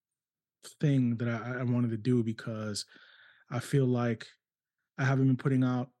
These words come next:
much content at all. I haven't done a lot of stuff on social media. I haven't done, you know, episodes like I would want to.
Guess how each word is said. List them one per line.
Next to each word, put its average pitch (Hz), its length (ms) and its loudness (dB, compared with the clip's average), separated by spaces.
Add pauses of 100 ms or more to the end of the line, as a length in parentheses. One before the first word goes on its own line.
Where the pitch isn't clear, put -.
(380)
much 135 300 -2
content 139 420 -2
at 113 80 -2
all. 117 340 -4
I 110 100 -8
haven't 117 340 -2
done 117 460 0 (500)
a 107 80 -4
lot 123 160 0
of 123 60 -2
stuff 123 280 -2
on 120 80 0
social 120 380 -4
media. 127 640 0
I - 20 -8
haven't 117 380 -4
done, 113 540 -4 (180)
you 120 100 -2
know, 101 360 -8 (220)
episodes 127 640 -2
like 113 160 -4
I 110 60 -6
would 110 200 -4
want 123 240 0
to. 120 360 0